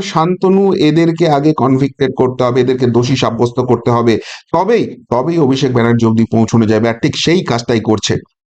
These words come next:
ওই অডিও ক্লিপ থেকে সিবিআই জানতে পারে পার্থের মারফতেই বেআইনি নিয়োগের ব্যবস্থা করতেন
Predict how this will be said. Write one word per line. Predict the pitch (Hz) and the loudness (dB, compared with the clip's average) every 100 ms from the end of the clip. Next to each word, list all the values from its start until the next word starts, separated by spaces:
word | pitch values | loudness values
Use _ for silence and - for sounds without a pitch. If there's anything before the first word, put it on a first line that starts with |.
| _ _ | _ _
ওই | 139 165 | -2 2
অডিও | 190 170 220 233 | 2 2 0 0
ক্লিপ | 226 233 | -2 0
থেকে | 233 220 214 | 0 0 0
সিবিআই | 185 170 190 185 | 0 0 2 2
জানতে | 165 135 147 165 | 0 -2 -2 -2
পারে | 165 160 123 _ _ _ _ | 0 0 -2 _ _ _ _
পার্থের | 147 202 220 - 214 185 | -2 0 -2 0 0 2
মারফতেই | 160 165 180 190 180 | 0 0 0 0 0
বেআইনি | 135 147 151 170 165 | 2 2 0 0 2
নিয়োগের | 147 143 151 | 2 2 0
ব্যবস্থা | 131 127 139 - | 0 -2 -2 -2
করতেন | 143 147 - | -2 -2 0